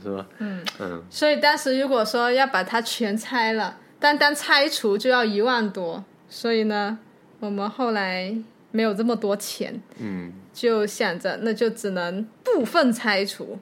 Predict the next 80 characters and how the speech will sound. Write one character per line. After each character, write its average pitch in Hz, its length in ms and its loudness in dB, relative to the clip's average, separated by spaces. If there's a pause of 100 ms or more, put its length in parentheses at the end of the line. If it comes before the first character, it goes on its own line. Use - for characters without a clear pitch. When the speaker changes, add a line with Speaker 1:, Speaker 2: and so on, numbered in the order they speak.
Speaker 1:
嗯。 92 420 -4
Speaker 2:
我 208 80 -4
们 208 180 0
就 285 120 2
想 233 320 2
了 202 80 0
一 - 20 0
个 254 100 2
办 277 220 2
法， 190 140 0
就 226 100 -2
是 233 320 -2 (300)
Speaker 1:
就 170 100 2
看 196 140 8
房 147 260 4
子 143 120 4
哪 117 360 6
个 135 80 6
地 170 140 4
方 160 160 4
我 101 140 4
们 107 180 2
最 254 260 4
看 156 240 4
不 113 120 2
顺 127 260 2
眼 87 180 0
的， 85 140 -2
就 127 180 2
把 90 180 4
那 107 100 4
个 101 100 2
拆 90 240 0
了， 85 100 0
Speaker 2:
嗯。 80 140 -8
Speaker 1:
其 123 220 0
他 147 180 4
的 143 140 2
看 247 340 2
得 120 100 0
顺 131 240 2
眼 87 160 -2
的， 90 140 0
我 85 220 0
们 92 100 -4
就 104 200 -4
到 120 200 -2
时 98 80 -6
候 92 80 -6
再 98 160 -4
修 104 320 -4
整。 - 160 -10 (400)
Speaker 2:
对 226 100 -2
啊， 190 80 -2
最， 262 200 -2
最 254 280 -4
看 311 240 0
不 226 80 -4
顺 269 200 0
眼 220 100 2
的 190 60 -2
就 214 100 0
是 247 80 2
厨 220 240 -4
房 214 220 2
跟 220 120 0
卫 240 160 4
生 202 240 -4
间， 185 220 -4
所 202 160 -6
以 - 20 -2
我 190 60 -4
就 208 80 -2
说 226 160 -4
，“那 339 80 2
就 415 100 6
全 320 220 2
拆 311 260 2
了 294 140 2
吧。” 269 260 0